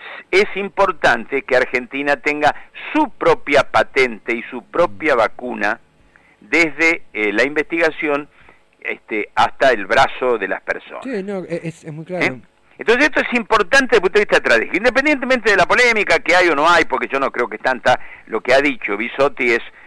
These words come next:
Speaker 1: una probabilidad cierta de que exista, eh, que puede ocurrir, y lo que ha dicho Kreple es que todavía es temprano para opinar.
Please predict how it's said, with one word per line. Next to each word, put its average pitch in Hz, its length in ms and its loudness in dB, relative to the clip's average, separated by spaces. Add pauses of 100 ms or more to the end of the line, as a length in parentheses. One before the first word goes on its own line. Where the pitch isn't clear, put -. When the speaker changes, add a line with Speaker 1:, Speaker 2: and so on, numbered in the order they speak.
(200)
Speaker 1:
una 117 240 0
probabilidad 139 640 4
cierta 151 480 2
de 165 100 2
que 233 100 -10
exista, 226 560 -2 (480)
eh, 101 120 -8
que - 100 -14
puede 147 200 4
ocurrir, 247 580 2 (300)
y 131 160 -2
lo 139 120 4
que 160 140 2
ha 165 60 6
dicho 175 440 2
Kreple 202 380 2
es - 60 4
que 143 100 0
todavía 135 240 2
es - 60 -4
temprano 165 480 2
para 120 160 4
opinar. 107 380 -6